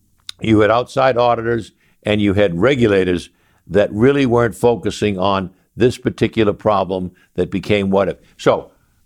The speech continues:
corporate culture, illegal, immoral? No. Corporate culture, perhaps not tough enough looking internally, and certainly not tough enough in terms of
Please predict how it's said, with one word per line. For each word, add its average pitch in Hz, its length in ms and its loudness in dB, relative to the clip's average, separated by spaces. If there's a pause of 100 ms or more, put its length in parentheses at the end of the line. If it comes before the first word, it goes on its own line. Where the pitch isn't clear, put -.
(120)
corporate 165 360 -2
culture, 151 580 0
illegal, 151 640 2
immoral? 139 760 0 (140)
No. 98 500 -2 (340)
Corporate 151 340 -2
culture, 135 560 0
perhaps 139 560 0
not 131 300 -2
tough 151 260 0
enough 107 300 0 (280)
looking 139 360 0
internally, 120 680 0 (260)
and 98 140 -2
certainly 160 420 0
not 131 260 0
tough 135 220 0
enough 107 300 0 (280)
in 101 200 -2
terms 107 360 -2
of 101 220 0